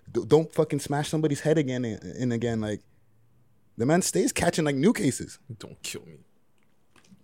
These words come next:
Speaker 1: You know what I'm saying?
Speaker 2: These niggas out here is crazy, man.
Speaker 1: Yeah, man.
Speaker 2: Um,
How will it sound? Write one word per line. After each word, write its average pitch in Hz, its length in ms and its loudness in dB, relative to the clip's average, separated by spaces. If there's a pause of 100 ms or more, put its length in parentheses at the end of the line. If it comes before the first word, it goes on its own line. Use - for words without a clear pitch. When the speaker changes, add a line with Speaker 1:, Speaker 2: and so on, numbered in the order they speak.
(180)
Speaker 1:
You 107 80 -14
know - 40 -10
what - 0 -
I'm 117 60 -10
saying? 175 280 -6 (420)
Speaker 2:
These 98 320 -4
niggas 101 40 -2
out 90 120 -2
here 92 180 0
is 92 100 -4
crazy, 95 440 0
man. 87 340 -4
Speaker 1:
Yeah, - 180 -4
man. - 140 -14 (920)
Speaker 2:
Um, 110 600 8